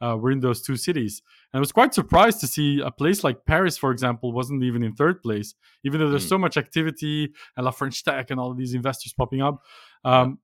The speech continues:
Speaker 2: Yeah.
Speaker 1: they, they came behind Munich. Munich was third in, in that list. And then there was Zurich, of all places. So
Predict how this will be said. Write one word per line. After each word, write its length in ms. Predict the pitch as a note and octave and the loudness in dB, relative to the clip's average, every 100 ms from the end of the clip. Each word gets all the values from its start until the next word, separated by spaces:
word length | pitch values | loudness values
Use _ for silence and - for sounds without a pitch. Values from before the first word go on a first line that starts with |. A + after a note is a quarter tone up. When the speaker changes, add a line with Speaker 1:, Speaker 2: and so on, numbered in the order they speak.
| - | 2
Speaker 2:
Yeah. 140 | E3+ | 4
Speaker 1:
they, 80 | E3+ | 6
they 120 | G3 | 4
came 200 | G3+ B3 | 4 4
behind 380 | F#3+ F3+ F3+ D#3 | 4 4 2 0
Munich. 500 | D3 B3 E3 - - _ - | 0 2 2 -2 -16 _ -6
Munich 300 | D#3+ G3 G3+ | -2 -2 -2
was 160 | E3 | -6
third 400 | - F3 G3 C3+ - - | -4 -2 0 -2 -8 -12
in, 180 | C3 C#3 | -12 -8
in 100 | C3+ | -8
that 160 | C3 | -6
list. 420 | C#3 D#3 - - _ _ _ _ - | -4 -6 -8 -20 _ _ _ _ -4
And 80 | C#3+ | 4
then 80 | G3 | 6
there 80 | G3+ | 6
was 100 | C#3 | 4
Zurich, 600 | A#2+ G3 B2 G#2 - - _ | 6 6 6 2 -10 -18 _
of 120 | A#2+ | -4
all 120 | A#2+ A#2 | 0 0
places. 480 | - B2+ - B2 - | 0 -2 -4 -10 -8
So 260 | B2+ A2+ | -8 -8